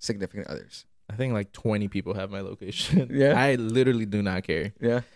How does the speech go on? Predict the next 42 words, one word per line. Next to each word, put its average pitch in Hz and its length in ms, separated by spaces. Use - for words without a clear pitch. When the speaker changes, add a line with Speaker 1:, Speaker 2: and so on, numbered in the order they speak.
Speaker 2:
I 131 160
sh-, - 160
I 147 140
will 180 100
share 113 240
mine 98 340
'cause 170 140
I 240 60
really 262 200
don't 135 200
care. 127 200
Like, 98 200
I 120 160
Speaker 1:
Yeah. 107 120
Speaker 2:
feel 143 120
like 127 140
I 113 100
don't 120 120
really 110 160
have 104 180
much 104 180
to 101 80
hide. 95 200
Well, 123 320
to 135 120
be 110 100
fair, 98 220
we 104 160
also 101 260
have 98 160
a 95 60
group 95 200
chat 90 180
with, - 120
like, 87 160
thirteen 92 500
people 117 280
in 131 100
it. 139 80
Speaker 1:
Yeah. 123 200
Speaker 2:
And 98 80
they 101 140